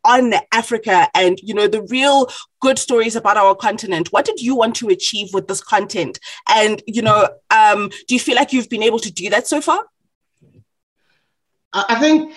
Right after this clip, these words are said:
Speaker 2: uh, I wouldn't say I've been able to do that so far, but I think, uh, we're getting there. The impact is huge on the continent because of what I do. But I just wanna let you know that I was actually educating Chinese people in China, right?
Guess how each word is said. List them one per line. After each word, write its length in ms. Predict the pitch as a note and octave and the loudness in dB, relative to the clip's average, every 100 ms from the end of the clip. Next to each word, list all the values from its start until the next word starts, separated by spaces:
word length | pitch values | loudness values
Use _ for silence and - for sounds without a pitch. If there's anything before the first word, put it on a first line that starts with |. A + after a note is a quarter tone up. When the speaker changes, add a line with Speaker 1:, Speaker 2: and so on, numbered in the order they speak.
| - | -6
Speaker 2:
uh, 220 | F#3 F#3 D#3 | 0 0 2
I 80 | G3 | 4
wouldn't 160 | A3+ | 4
say 80 | G#3+ | 2
I've 140 | F3 | 0
been 80 | D#3 | 2
able 200 | E3+ E3+ | 2 0
to 80 | E3 | -2
do 140 | C#3+ D3+ | -2 0
that 160 | D3 C#3 | -2 -2
so 180 | D3 | -4
far, 260 | C#3 D3+ C3 | -4 -4 -2
but 100 | C#3+ | -2
I 120 | C#3+ | -2
think, 280 | C#3+ E3 D3+ | 0 0 2
uh, 180 | C#3+ C3 | -2 -2
we're 100 | C3 | -2
getting 340 | B2 D3 D3 B2 | -2 0 0 -2
there. 260 | C3 C3 | -4 -4
The 200 | B2+ B2+ | -4 -2
impact 520 | C#3 D3 D3+ C#3+ - - | -2 -2 -4 -6 -8 -14
is 320 | C3 C3 A#2 - | -8 -8 -10 -6
huge 480 | D3 C#3+ C#3 - - | 0 0 0 -6 -8
on 200 | C3 B2+ | -6 -6
the 100 | B2 | -6
continent 600 | D3+ C3+ B2 C#3 C3 B2 | -4 -4 -4 -2 -2 -4
because 300 | B2 C#3 C3 | -6 -6 -4
of 140 | B2 | -4
what 220 | B2+ C3+ | -4 -2
I 160 | C3 C3+ | 0 -2
do. 360 | C3+ C3 B2+ - - _ | -2 -4 -4 -6 -20 _
But 100 | D3+ | -2
I 80 | E3+ | 0
just 160 | G3+ A3+ | 0 2
wanna 180 | B3 | 4
let 220 | G#3+ F#3+ F#3 | 6 4 4
you 80 | |
know 160 | E3 D#3 | 2 2
that 140 | C#3 C3+ | 2 0
I 160 | D3 | 2
was 200 | F3+ D3+ - D#3+ | 2 0 -2 -4
actually 400 | G#3 B3 A#3 G3 | -2 2 2 2
educating 500 | F3+ E3+ F#3 F3 - | 0 0 0 -2 -4
Chinese 440 | - D3 D#3+ E3+ | -4 2 2 2
people 520 | - D#3 D3+ D3 C#3+ _ _ _ _ - | 0 -4 -2 -4 -4 _ _ _ _ 2
in 180 | B3 | 2
China, 480 | E3 D#3+ C#3 A#2 - _ - | 2 -2 -2 -2 -10 _ -8
right? 360 | C3 D3 D3 | -2 0 -2